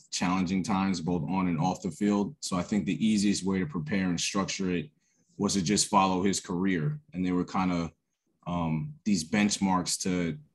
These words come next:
to allow us to really get into other storytelling, uh, arcs. So we were really exhaustive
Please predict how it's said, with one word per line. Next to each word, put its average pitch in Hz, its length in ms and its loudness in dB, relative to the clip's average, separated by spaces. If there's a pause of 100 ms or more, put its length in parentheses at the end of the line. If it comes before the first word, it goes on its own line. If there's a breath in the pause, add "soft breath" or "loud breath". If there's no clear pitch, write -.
(280)
to 98 60 0
allow 90 440 2
us 90 140 0
to 87 80 -4
really 90 240 0
get 92 160 0
into 87 360 -2
other 90 220 0
storytelling, 90 920 -2 (420)
uh, 85 340 -2
arcs. - 600 0 (540)
So 92 580 2
we 101 160 4
were 98 80 6
really 104 320 4
exhaustive 95 840 0